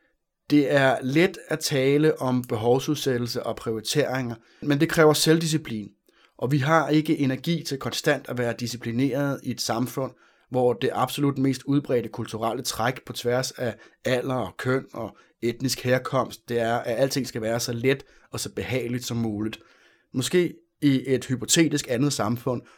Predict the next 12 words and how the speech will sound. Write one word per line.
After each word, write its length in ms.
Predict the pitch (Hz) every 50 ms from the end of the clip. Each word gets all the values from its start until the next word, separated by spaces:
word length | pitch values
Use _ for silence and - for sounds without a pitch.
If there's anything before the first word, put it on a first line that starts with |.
| _ -
hvor 140 | 107 120 117
kulturen 560 | - 127 117 - - 160 135 143 139 135 120
var 160 | 117 113 113
en 80 | 113 -
anden, 380 | 107 101 104 120 139 131 127 - _ - _ _ _ -
hvor 140 | 120 113
forbrug 520 | 107 - 120 107 - - 147 151 147 131 143
ville 220 | 139 131 120 110
være 180 | 113 110 104 101
noget, 240 | 104 107 113 123 135
man, 320 | 131 120 110 95 95 - _ _ _ _ _ _ _ _ -
øhm, 460 | 101 101 95 90 87 85 85 82 80